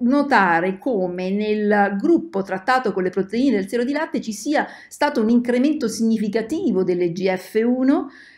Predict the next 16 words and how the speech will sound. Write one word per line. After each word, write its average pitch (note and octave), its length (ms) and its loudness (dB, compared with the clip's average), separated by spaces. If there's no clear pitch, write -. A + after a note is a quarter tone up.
eh, G#3+ 320 4
mentre D#4 380 6
invece C#4 320 2
abbiamo A3 380 2
una G#3 160 2
riduzione A#3+ 760 -2
quindi F#3 200 -4
significativa A3+ 560 -2
dell'I F#3 220 0
G G3+ 140 0
F G#3 240 -2
uno G#3+ 460 2
nel A3 460 4
gruppo A#3+ 340 -2
trattato G#3+ 800 2
con G#3 580 2